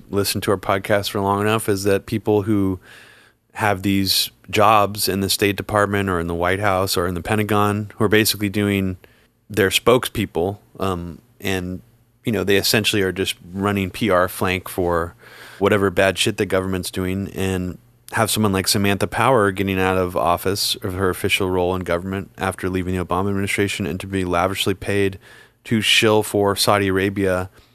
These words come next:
and to downplay the destruction. I mean, it's kind of business as usual in D C, unfortunately. Um, and it's just really sad how these people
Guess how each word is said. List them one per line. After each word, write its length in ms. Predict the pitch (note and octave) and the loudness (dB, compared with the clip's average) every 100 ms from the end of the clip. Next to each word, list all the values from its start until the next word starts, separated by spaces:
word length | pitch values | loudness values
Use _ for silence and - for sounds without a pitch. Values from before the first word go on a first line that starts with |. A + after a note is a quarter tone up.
| _ - | _ -6
and 160 | F#2+ | -6
to 80 | - | -4
downplay 600 | F#2+ G2 G2 G2+ G2+ F#2 | -2 2 2 2 0 0
the 80 | F2+ | -2
destruction. 600 | F2+ - G#2 G#2+ - E2 | -4 -2 0 0 -2 -6
I 40 | E2+ | -4
mean, 280 | F#2 E2+ E2 _ - - _ _ _ - - | -4 -6 -10 _ -20 -20 _ _ _ -18 -8
it's 160 | G2+ | -6
kind 180 | - A#2+ | 0 0
of 140 | A2 F#2+ | 2 2
business 340 | A2 G#2+ - | 0 0 0
as 180 | G#2+ G2 | 0 0
usual 500 | G#2 A#2 F#2+ E2+ - | -2 0 0 -2 -4
in 160 | G#2+ G2 | -6 -4
D 160 | G#2 | -4
C, 440 | F#2+ - G2+ F#2 F#2 | -2 -2 -2 -4 -6
unfortunately. 760 | F#2+ G2+ - G2 - F2+ F2 F2+ - _ - _ _ - | -6 -4 0 -2 -2 -6 -6 -8 -12 _ -20 _ _ 0
Um, 200 | G#2 G2 | 2 2
and 100 | G2+ | 0
it's 100 | F#2+ | 0
just 200 | G#2+ - | 0 2
really 220 | A2 G#2 | 4 2
sad 440 | - A2+ C3+ E2+ | 2 4 4 0
how 160 | F#2+ G2+ | 2 2
these 240 | G#2+ G#2+ | 2 0
people 540 | - B2 A2+ G#2+ G#2 | -2 0 2 2 2